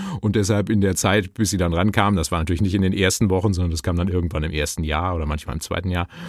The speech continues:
dass, äh, man dann die Zeit bis dahin genutzt hat und, und gedacht hat, „Da gucke ich aber, dass ich schon ein ordentlicher Golflehrer werde.“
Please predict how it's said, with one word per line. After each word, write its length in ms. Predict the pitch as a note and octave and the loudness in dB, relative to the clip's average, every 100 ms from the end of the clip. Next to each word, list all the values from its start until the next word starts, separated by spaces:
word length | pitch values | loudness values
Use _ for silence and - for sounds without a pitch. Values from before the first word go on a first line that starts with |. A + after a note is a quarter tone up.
| - G2 D#2+ | -12 -12 -6
dass, 360 | F2 E2 - - | -2 0 -2 -4
äh, 200 | - E2 | -4 -4
man 360 | D#2+ F2+ E2+ | -4 -2 0
dann 120 | F2 E2+ | 0 0
die 120 | F#2 | 0
Zeit 260 | - F#2+ | 0 0
bis 120 | G2 G2 | 0 0
dahin 220 | F2+ A#2 | 2 2
genutzt 320 | A#2+ C3+ - | 2 2 2
hat 140 | G#2+ | 0
und, 220 | G#2+ F#2+ - | 2 0 -2
und 260 | G#2+ F#2+ | -4 -2
gedacht 320 | A2+ G#2 - | -2 0 0
hat, 140 | G2+ F2+ | 0 0
„Da 260 | E2+ F2+ - - - | 0 0 -4 -12 -4
gucke 200 | B2 G#2+ | -2 0
ich 120 | A#2 | 0
aber, 140 | G2+ | 2
dass 160 | G2+ G#2 | 2 2
ich 100 | G2+ | 2
schon 140 | C#3 | 4
ein 60 | G2+ | 4
ordentlicher 380 | A#2 G#2+ F2+ G#2+ | 4 2 2 2
Golflehrer 540 | G2 F#2+ F2+ D#2 C#2+ | 2 2 0 0 -2
werde.“ 420 | D2 C#2+ D#2 F2+ | -2 -2 -2 -4